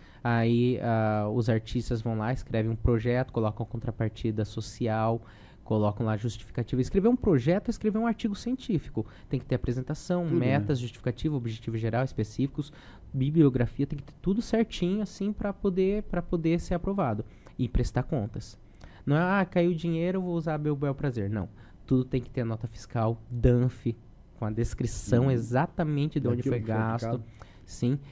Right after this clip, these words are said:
Speaker 1: Tem que ter a, a, quanto que você vai precisar de material pra montar cenário? X.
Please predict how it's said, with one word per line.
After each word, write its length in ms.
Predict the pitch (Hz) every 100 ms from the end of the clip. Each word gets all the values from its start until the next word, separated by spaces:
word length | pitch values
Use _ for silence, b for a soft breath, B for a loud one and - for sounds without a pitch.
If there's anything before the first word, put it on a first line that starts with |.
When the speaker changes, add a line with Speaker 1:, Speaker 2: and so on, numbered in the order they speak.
| B B
Speaker 1:
Tem 160 | 135 123
que 60 |
ter 260 | - 123 113
a, 580 | 110 107 104 92 104 104
a, 60 |
quanto 400 | - - 208 214
que 80 | -
você 140 | 190 -
vai 80 | -
precisar 240 | - 175
de 80 | 170
material 440 | 175 - 160 156
pra 140 | 165 165
montar 240 | 160 160
cenário? 460 | - 156 117 90 98
X. 640 | - - 107 87 - -